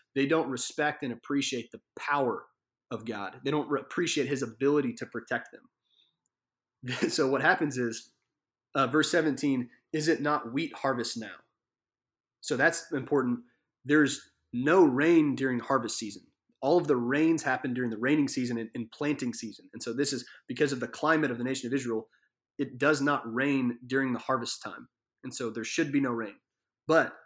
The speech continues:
verse seventeen, "I will call on the Lord to send thunder and rain, and you will realize what an evil thing you did in the eyes of the Lord when you asked for a king." Then Samuel called on the Lord,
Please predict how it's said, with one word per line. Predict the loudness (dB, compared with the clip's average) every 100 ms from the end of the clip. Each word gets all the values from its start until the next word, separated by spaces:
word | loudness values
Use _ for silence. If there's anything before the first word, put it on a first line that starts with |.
| -6
verse | -4 -2
seventeen, | -2 -2 -6 -8 _ _ _ 0
"I |
will | 2 0
call | 0 4 6 6
on | 2 0
the |
Lord | 0 2 4 2 0 -8 _
to | -10
send | -6 -4 -4 -2
thunder | -2 0 2
and | 0 0
rain, | -2 -4 -6 -10 _ _ _ -6
and | 0
you | 0
will | 2
realize | 2 4 4 2
what | 0
an | -4 -4
evil | 0 2 2
thing | 2 0
you | 0
did | 0 2
in | 2
the | -2
eyes | -2 -2 -2
of | -4
the |
Lord | -4 -2 -2 -2
when | -8
you | -6
asked | -8 -8
for | -10
a | -10
king." | -12 -20 -20 _ _ _ _ _ _ _ _ _ _ 0
Then | 2 4
Samuel | 2 2 2 0
called | 2 4 4
on | 4
the | 2
Lord, | 0 0 0 -4